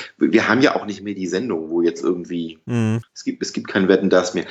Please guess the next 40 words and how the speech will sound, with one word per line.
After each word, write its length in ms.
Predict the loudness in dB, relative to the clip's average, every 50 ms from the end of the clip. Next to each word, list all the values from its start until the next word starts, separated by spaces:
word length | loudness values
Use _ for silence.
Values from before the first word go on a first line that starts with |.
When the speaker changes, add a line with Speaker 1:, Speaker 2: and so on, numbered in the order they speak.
| -12 -4 -2
Speaker 1:
Was 200 | -2 -2 0 0
gibt's 180 | -2 -2 0
denn 120 | 0 2 2
noch 140 | 2 2
für 120 | 2 0 2
Sendungen, 360 | 2 2 2 4 2 0 0
wo 140 | -2 0 0
wirklich 460 | 0 -2 0 0 -2 -2 -2 -12 -18 -20 -20 _ -12
Musik, 420 | -8 -4 -4 -4 -4 -6 -10 -10
Musikkünstler, 840 | -10 -6 -2 -2 0 0 0 -2 2 2 2 2 2 2 0 0 0 0 -8 -8 0
entweder 360 | 2 2 2 4 4 2 4
gibt's 220 | 2 0 -4 0 0
das 160 | 0 0 2
Volksmusikgenre, 880 | 2 2 4 2 2 -2 -2 -2 -2 -4 0 0 2 2 2 2 2 0
wobei, 480 | 0 2 4 6 6 6 4 2 -2 -4 -2
ähm, 240 | -2 -2 -2 -4 -8 -12
das 100 | -16 -14 -12
ist 180 | -14 -12 -6 -6
ja 120 | -6 -2
Werbe-, 260 | 0 0 0 -2 -6 _ _ -4 0
Werbegruppe 520 | 2 2 4 2 0 -2 -4 -4 -2 -2
sechzig 380 | 0 0 -2 -4 -6 -16 -12 _
plus 260 | 0 0 0 2 4
oder 120 | 4 4
so, 120 | 4 4 0
dafür 220 | 0 0 -2 -4
gibt's 180 | -16 -12 -4 -4
ja 60 | -2
bald 180 | -2 -2 -6 -4
keine 160 | -8 -8 -4
Sendung 300 | -2 -4 -4 -4 -8 -2
mehr. 220 | 0 0 0 0 -2
Speaker 2:
Mhm. 340 | -2 -2 0 0 -2 -2 -4 -8 -14 -20 _ _ _ _ _ _ _ _ -6
Speaker 1:
Aber 240 | -2 -2 0 0 0
wo 100 | -2 -2
gibt's 200 | -2 -4 -4 0
denn 120 | 2 2
noch 120 | 2 2 0
Musikgäste 720 | -2 -4 -4 -4 -6 -2 2 2 2 2 2 0 0 2
heutzutage? 680 | 2 2 0 0 -2 -6 -2 0 0 0 0 -2 -6